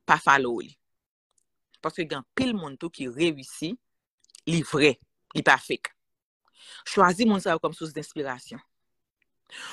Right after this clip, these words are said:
Ou konnen pou ki sa m di sa, fò, fò fè la pa de chòz?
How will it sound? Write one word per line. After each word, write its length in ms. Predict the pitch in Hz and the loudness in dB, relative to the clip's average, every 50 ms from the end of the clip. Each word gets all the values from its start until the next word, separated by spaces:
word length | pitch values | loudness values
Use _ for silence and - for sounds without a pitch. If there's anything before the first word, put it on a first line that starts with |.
| - - | -4 -2
Ou 80 | 269 | 4
konnen 200 | 240 370 381 370 | 4 4 6 6
pou 100 | 381 349 | 4 2
ki 80 | - 311 | 4 6
sa 120 | - 302 269 | 6 6 8
m 60 | 233 | 8
di 100 | 190 208 190 | 6 4 4
sa, 160 | - 220 202 202 | 6 4 4 4
fò, 140 | - 202 190 | 2 -4 -8
fò 160 | - - 202 | -4 -6 -4
fè 140 | - 214 190 | -2 0 0
la 100 | 180 165 - | 0 0 -2
pa 120 | - 160 151 156 | -4 -6 -4 -4
de 100 | 156 160 175 | -4 -4 -4
chòz? 420 | - - 220 226 247 247 220 - | -6 -6 -4 -4 -4 -6 -10 -20